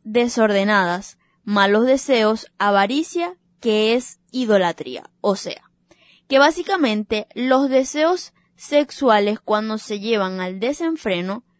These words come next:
vienen siendo como la idolatría. Y esto significa que igual es pecado. Miren, y aquí tengo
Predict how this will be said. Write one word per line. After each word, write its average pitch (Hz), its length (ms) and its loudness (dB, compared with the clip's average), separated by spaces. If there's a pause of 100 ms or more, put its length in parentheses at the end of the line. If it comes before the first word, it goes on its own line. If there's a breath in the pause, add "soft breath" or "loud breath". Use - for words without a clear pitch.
(360)
vienen 277 500 2
siendo 294 640 0 (140)
como 240 400 0
la 196 260 -4
idolatría. 165 800 -14 (800)
Y 285 160 0
esto 254 500 0
significa 262 1000 -2
que 233 300 0
igual 214 580 2
es 185 160 -6
pecado. 190 640 -2 (640)
Miren, 254 500 2
y 254 160 -2
aquí 254 320 -4
tengo 311 800 0